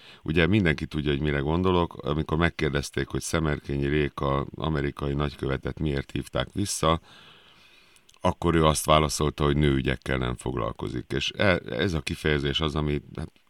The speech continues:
teljesen rejtélyes mindenki számára, legalábbis az én számomra az.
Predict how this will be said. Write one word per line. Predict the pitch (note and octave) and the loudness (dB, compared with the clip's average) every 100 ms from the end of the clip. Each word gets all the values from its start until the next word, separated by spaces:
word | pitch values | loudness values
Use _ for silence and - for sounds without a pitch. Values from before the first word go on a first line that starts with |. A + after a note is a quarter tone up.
| _ | _
teljesen | C#2+ C2 B1+ C#2 | -6 -4 -4 -4
rejtélyes | B1+ B1+ - B1+ B1+ - | -4 -6 -6 -6 -6 -6
mindenki | C2 A#1+ A#1+ - | -6 -6 -8 -8
számára, | - D2 E2 F2 F2 F#2+ D#2+ | -4 -2 0 0 2 0 -2
legalábbis | - D2 C2 B1+ | -4 -4 -4 -6
az | B1 | -6
én | C#2 C#2+ | -6 -6
számomra | - C2 C2 B1+ C#2 E2 | -6 -6 -6 -4 -2 0
az. | G#2 G2+ | 0 -4